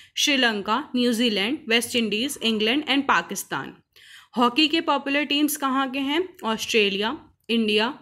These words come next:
मलेशिया, पाकिस्तान, बेल्जियम, अर्जेंटीना, जापान, साउथ कोरिया and कनाडा। पॉपुलर टीम्स फुटबॉल की कहाँ हैं?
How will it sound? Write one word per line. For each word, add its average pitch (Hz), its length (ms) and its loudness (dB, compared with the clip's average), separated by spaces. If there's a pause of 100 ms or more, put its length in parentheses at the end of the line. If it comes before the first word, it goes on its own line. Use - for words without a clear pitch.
मलेशिया, 214 720 2 (360)
पाकिस्तान, 220 680 -2 (140)
बेल्जियम, 208 640 2 (100)
अर्जेंटीना, 208 800 0 (340)
जापान, 214 600 2 (240)
साउथ 254 300 2
कोरिया 226 640 0
and 294 220 0
कनाडा। 170 380 0 (880)
पॉपुलर 240 400 2
टीम्स 294 380 2
फुटबॉल 240 500 0
की 262 160 -4
कहाँ 262 340 -2
हैं? 285 280 -6